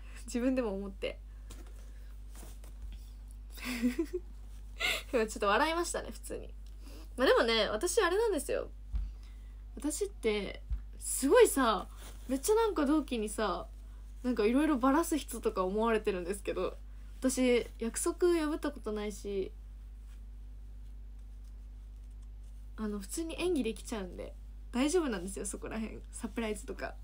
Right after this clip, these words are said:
<laughs> なんで安心してください。なんかいつもさ、なんかそう思われるんだよね、なんか、「この子絶対すぐ秘密バラす」とかさ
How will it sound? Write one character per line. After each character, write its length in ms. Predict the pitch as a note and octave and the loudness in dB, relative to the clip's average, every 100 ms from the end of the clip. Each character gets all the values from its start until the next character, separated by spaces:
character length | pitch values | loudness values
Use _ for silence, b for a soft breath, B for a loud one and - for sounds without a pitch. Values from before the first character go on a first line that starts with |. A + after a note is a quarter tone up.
| B B B B B | B B B B B
<laughs> 580 | - - - B4+ B4 - | -12 -12 -6 0 0 2
な 140 | C4+ C4 | 4 6
ん 20 | |
で 80 | G#3+ | 6
安 160 | C#4 - | 2 4
心 140 | F#4+ | 2
し 40 | F#4 | 4
て 100 | F#4 | 2
く 80 | |
だ 80 | E4+ | 2
さ 220 | E4 D4 | 4 2
い。 100 | - - - - - B B B - | 2 -2 -12 -12 -12 B B B -4
な 80 | B3+ | 2
ん 40 | |
か 60 | A#3 | 2
い 100 | A#3+ | 2
つ 140 | - | 0
も 280 | - D5 - | 8 10 10
さ、 500 | D#4 C4+ A#3+ G#3+ - - - b b - - | 10 10 10 6 0 -8 -14 b b -12 -2
な 100 | C4+ | 0
ん 80 | |
か 80 | B3 | 2
そ 300 | B3 C#4 C#4+ | 0 4 6
う 20 | A#3+ | 8
思 180 | C#4 | 8
わ 100 | D#4 | 8
れ 120 | E4 E4 | 8 6
る 120 | B3+ | 4
ん 40 | |
だ 60 | G#3+ | 4
よ 80 | G3 | 2
ね、 100 | G#3+ | 2
な 80 | G#3 | 0
ん 80 | G3+ | -2
か、 180 | - - B B - | -4 -6 B B -8
「こ 120 | A#3 | -2
の 100 | B3+ | 0
子 100 | B3 | 2
絶 220 | G#3+ A3 | 0 -2
対 240 | - E4 F4 | 2 4 6
す 140 | F4+ | 4
ぐ 260 | D#4 C4+ G3 | 6 4 2
秘 160 | - A#3 | -2 -4
密 240 | A3 A#3+ | -2 -2
バ 120 | G#3+ | 0
ラ 120 | A3+ | 0
す」 100 | A3+ - | 0 -4
と 80 | |
か 100 | F#3+ | -8
さ 300 | G3 - - | -8 -8 -8